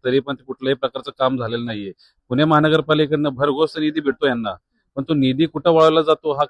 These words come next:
अजून कळत नाही. आतापर्यंत जनतेला जे आहेत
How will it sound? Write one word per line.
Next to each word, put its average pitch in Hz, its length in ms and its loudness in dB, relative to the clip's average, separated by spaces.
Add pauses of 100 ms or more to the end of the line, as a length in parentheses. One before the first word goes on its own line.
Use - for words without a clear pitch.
अजून 139 200 -2
कळत 127 220 0 (100)
नाही. 92 120 -18 (1120)
आतापर्यंत 160 520 0
जनतेला 160 560 2
जे 160 120 0
आहेत 151 200 2